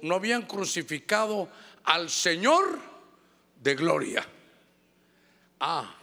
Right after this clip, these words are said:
es el Señor de gloria. Y tal vez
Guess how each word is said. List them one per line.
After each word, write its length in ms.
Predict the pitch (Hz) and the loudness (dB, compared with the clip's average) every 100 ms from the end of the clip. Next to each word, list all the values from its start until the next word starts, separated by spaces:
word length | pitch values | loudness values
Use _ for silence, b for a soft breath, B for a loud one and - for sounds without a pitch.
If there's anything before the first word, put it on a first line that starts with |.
| - | -8
es 180 | 131 147 | -6 -4
el 120 | 147 | -4
Señor 380 | 143 139 160 143 | -4 0 -2 0
de 120 | 135 | -2
gloria. 480 | 131 117 92 71 - - _ _ _ _ b b b b b b b - | 0 0 -2 -6 -16 -20 _ _ _ _ b b b b b b b -4
Y 60 | |
tal 160 | 220 214 | -2 2
vez 480 | 269 - - - | 0 0 -4 -8